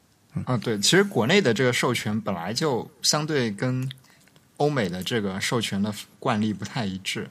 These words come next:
Speaker 2: 所以也导致很多人比较困惑。
Speaker 1: 嗯，所以我其实还是蛮期待的，就是很想看一下，就是比如说方正它的，的字体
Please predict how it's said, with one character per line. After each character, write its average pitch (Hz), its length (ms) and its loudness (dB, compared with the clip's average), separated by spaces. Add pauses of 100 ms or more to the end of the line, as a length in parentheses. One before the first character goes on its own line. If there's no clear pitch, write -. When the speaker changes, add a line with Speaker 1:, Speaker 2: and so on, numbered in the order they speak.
Speaker 2:
所 - 200 -6
以 113 160 -4
也 110 80 0
导 104 160 0
致 101 100 -6
很 104 120 -2
多 104 100 0
人 113 100 0
比 98 60 -2
较 101 140 2
困 - 240 -6
惑。 - 240 -12 (460)
Speaker 1:
嗯， 90 220 2 (560)
所 - 160 8
以 339 60 12
我 110 180 12
其 156 240 10
实 175 80 12
还 170 160 12
是 190 160 12
蛮 113 460 12
期 190 300 6
待 180 280 12
的， 107 120 10
就 - 60 2
是 196 100 8
很 180 120 8
想 123 220 8
看 185 220 8
一 - 20 6
下， 101 100 6
就 107 160 2
是 104 220 4
比 - 80 -2
如 120 80 4
说 165 100 2
方 170 200 2
正 170 120 2
它 139 220 4
的， 127 260 6
的 113 140 2
字 123 180 0
体 107 160 -2